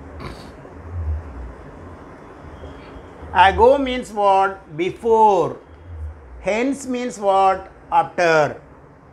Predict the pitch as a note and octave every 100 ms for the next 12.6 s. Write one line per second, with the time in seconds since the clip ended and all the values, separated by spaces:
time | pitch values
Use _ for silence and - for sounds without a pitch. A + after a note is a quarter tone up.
0 | - - - - - - - - D3 C#3+
1 | C3+ C#3 F#3 F#3+ G3 F#3+ F#3 E3 D#3+ E3
2 | E3 E3 D#3 - - D3 D3 C#3+ - E3+
3 | D#3 D3+ C3+ - - - - - - -
4 | - - - - - - - - - -
5 | - - B2+ C#3+ E3 F#3 F#3+ - - E3
6 | D#3+ E3 D#3 D3+ - - - - - -
7 | - D3 C3 - C3+ A#2+ - - - -
8 | - - - - - - - C3+ C4+ G#3+
9 | - - - - - F#3 G#3 B3 - E4+
10 | - D#4 C4 A3+ F#3+ E3+ D3 B2 - -
11 | F#3+ A#3 - C4 A#3+ C#4 C4 B3 C4 A#3
12 | G#3 G#3 A3 G3 G3 -